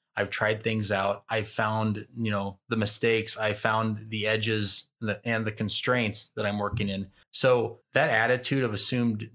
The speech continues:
just assuming ignorance, like, assume that iteration is gonna be required, and assume that, like, that's gonna actually really benefit the design. It,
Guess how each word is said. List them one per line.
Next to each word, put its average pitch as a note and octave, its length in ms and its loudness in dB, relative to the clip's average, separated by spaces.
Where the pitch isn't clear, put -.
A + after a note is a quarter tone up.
just A2 220 -2
assuming A#2 380 0
ignorance, A#2+ 520 0
like, G#2+ 300 -2
assume D3 520 0
that A2+ 220 0
iteration A2 520 2
is F#2+ 140 -4
gonna G#2 200 -2
be G2 140 -6
required, G2+ 640 -6
and B2 80 0
assume F3 360 2
that, D3 160 2
like, A2+ 200 0
that's - 180 0
gonna B2 160 -2
actually G#2 380 -2
really G#2 320 -4
benefit A2 580 -2
the - 80 -6
design. F#2+ 560 -6
It, G#2+ 140 -10